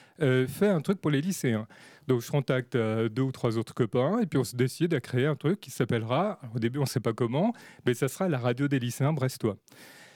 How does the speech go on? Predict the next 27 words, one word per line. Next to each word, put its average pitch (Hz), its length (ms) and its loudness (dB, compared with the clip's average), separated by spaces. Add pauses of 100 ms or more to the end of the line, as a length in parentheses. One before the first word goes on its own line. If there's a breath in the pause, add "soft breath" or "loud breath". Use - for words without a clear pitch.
(160 loud breath)
Alors, 123 200 0
comme 165 160 2
il 156 80 2
est 147 60 4
prévu 165 280 2
que - 80 0
la 135 60 4
radio 135 220 2
s'installe 143 480 0
rue 151 160 2
Neptune, 143 500 0
parce - 160 -2
qu'il 117 120 -2
y - 20 -4
avait 113 80 0
un 113 40 2
projet 131 520 0
de, 107 240 -2
de 110 100 2
maison 117 240 0
de 123 60 0
quartier 120 320 -2
rue 117 140 0
Neptune, 165 500 2 (400 loud breath)
on 127 80 2
se - 160 -2
dit, 185 420 4